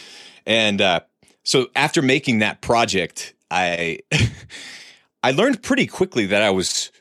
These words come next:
doing the wrong thing so hard that it was making me fat and sick faster than the people around me who were going to happy hour and kicking back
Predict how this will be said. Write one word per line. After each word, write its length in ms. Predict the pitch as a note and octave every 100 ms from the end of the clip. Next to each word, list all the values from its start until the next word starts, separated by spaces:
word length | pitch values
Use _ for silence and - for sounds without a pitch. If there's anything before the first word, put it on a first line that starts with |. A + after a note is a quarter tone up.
| _ _ _ _ G2+
doing 260 | C3+ E3+ C#3
the 100 | G#2+
wrong 360 | G2+ A2 B2
thing 300 | C3+ B2 B2
so 280 | C3 A#2+ A#2+
hard 340 | G2 F#2 A#2 A2
that 120 | F#2
it 60 |
was 160 | E2+ E2
making 280 | G2 G2 F2+
me 120 | D#2+
fat 400 | - - F#2 G2+
and 160 | F2 E2+
sick 240 | F#2+ E2+
faster 540 | - G2 F2+ - - F2+
than 140 | E2
the 60 | E2+
people 320 | G#2+ G#2+ G2
around 360 | E2+ F2 G2
me 100 | F2+
who 80 | F2
were 80 | F2+
going 200 | F2+ E2
to 100 | D2+
happy 420 | G2+ C3+ - B2
hour 260 | B2 B2 A2
and 140 | G2+
kicking 260 | - B2 G2+
back 440 | G2+ G#2 G#2+ -